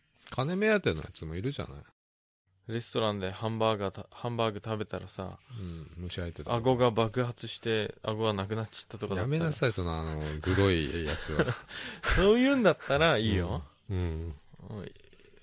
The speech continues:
Speaker 1: 爆発し-、爆弾ハンバーグね。
Speaker 2: ば-、そうそうそ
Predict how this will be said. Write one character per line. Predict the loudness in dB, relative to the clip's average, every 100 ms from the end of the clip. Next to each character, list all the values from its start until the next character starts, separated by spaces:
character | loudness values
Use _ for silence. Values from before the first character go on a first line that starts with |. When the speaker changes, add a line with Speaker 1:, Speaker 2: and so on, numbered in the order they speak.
| -20 -20 -20 -20 -20 -20 _ -18 -16 -8
Speaker 1:
爆 | -4 0
発 | -2 -2
し-、 | -8 -2
爆 | 2 6 8
弾 | 8 8
ハ |
ン | 10
バ | 8
ー | 8
グ |
ね。 | 4 0 -2 -6 -12
Speaker 2:
ば-、 | -10 -10
そ | -10 -10
う | -10
そ | -6 -6
う |
そ | -8